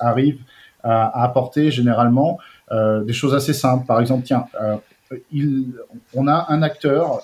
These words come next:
qui, de manière avérée, nous a généré plusieurs incidents sur, euh, euh, les trimestres passés. On sait que c'est un, un threat acteur en particulier. Et on sait qu'à chaque fois que, euh, on l'a détecté,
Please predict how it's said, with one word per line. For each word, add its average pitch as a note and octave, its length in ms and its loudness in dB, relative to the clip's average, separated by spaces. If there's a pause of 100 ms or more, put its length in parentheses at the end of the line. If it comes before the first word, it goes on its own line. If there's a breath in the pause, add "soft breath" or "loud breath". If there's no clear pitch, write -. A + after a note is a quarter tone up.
(300 loud breath)
qui, - 140 -4
de C3 60 0
manière C3+ 320 2
avérée, B2 460 0 (340 loud breath)
nous B2+ 240 2
a C3+ 40 2
généré B2+ 500 2
plusieurs B2+ 520 -2
incidents B2+ 480 0
sur, A#2 540 -2
euh, G2 100 -4 (380 loud breath)
euh, G#2+ 160 0
les A#2+ 120 0
trimestres A#2+ 380 0
passés. G2+ 380 -6
On A#2 80 -2
sait D3 200 0
que D3 60 -12
c'est C#3 240 2
un, B2 180 -2
un C3+ 120 2
threat C3+ 260 0
acteur B2+ 260 2
en A#2 80 4
particulier. G#2+ 540 -6 (520 loud breath)
Et C#3+ 120 2
on D#3 80 0
sait F#3 240 -2
qu'à C3+ 240 2
chaque E3 240 -2
fois D#3+ 380 0
que, C#3+ 180 -4
euh, A2 540 2
on B2 60 2
l'a B2+ 100 2
détecté, B2+ 580 -2